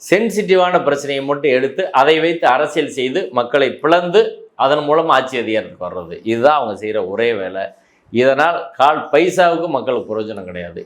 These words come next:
எந்த பயனும் கிடையாது. இப்போ மொத்தத்துல மதுரையில் நடக்கிற, நடந்து வர்ற நிகழ்வுகள் அப்படின்னு திருப்பரங்குன்றத்துல இன்னைக்கு வரை நம்ம தொகுத்து பார்த்தா, தேவையில்லாத ஒரு பிரச்சனைக்குள் மதுரை இழுக்கப்பட்டு போய்கிட்டே இருக்கு. இப்ப திருப்பரங்குன்றம் பிரச்சனை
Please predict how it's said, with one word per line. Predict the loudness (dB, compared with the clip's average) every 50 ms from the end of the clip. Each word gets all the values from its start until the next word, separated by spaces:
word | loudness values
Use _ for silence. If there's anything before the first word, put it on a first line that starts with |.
| -10 -10
எந்த | -2 0 -2 0 0
பயனும் | -2 -2 -2 -6 -8 -10
கிடையாது. | -10 -10 -10 -12 -12 -18 _ _ _ _ _ _ _ _ _ _ _ _
இப்போ | _ 0 0 2 2
மொத்தத்துல | -2 2 2 2 2 4 4 4 4 2 2 -4 -10 -12 _ 0
மதுரையில் | 2 4 4 4 4 4 2 2 0 0
நடக்கிற, | 0 0 0 0 -4 -2 0 0
நடந்து | 0 0 0 0 -2
வர்ற | 0 0 0 -2 -2 -4
நிகழ்வுகள் | -2 -2 -2 0 0 0 0 0 -2 -4 -10 -12 _
அப்படின்னு | -12 -6 -6 -6 -6 -4 -4 -2
திருப்பரங்குன்றத்துல | -2 -2 0 -2 -2 -2 -4 -6 -6 -8 -6 -6 -8 -8 -8 -10 -12
இன்னைக்கு | -6 -6 -6 -4 -2 -2 -2
வரை | -2 -2 -4 -6 -8 -12 _ _ _ _
நம்ம | -10 -10 -2 0 0
தொகுத்து | 0 0 -2 -4 -4 -2 0 0
பார்த்தா, | 0 0 -2 -4 -2 -2 -4 -6 -10 _ _ _ _ _ _ _ _ _ _ _
தேவையில்லாத | 4 6 6 6 6 4 4 4 4 4 4 4 4 4 4 4
ஒரு | 2 2 2
பிரச்சனைக்குள் | 0 0 0 -2 -4 -4 -2 -4 -4 -2 2 2
மதுரை | 4 4 4 4 4 4
இழுக்கப்பட்டு | 0 0 0 -2 -2 -2 -2 -4 -4 -10 -12 -12 _ _ _ _ _ _
போய்கிட்டே | 4 4 4 2 2 2 2 2
இருக்கு. | 2 0 -6 -12 -20 _ _ _ _ _ _ _ _ _ _ _ _ _
இப்ப | _ -2 2 2
திருப்பரங்குன்றம் | 2 4 4 4 4 4 4 4 4 4 4 2
பிரச்சனை | 0 2 0 0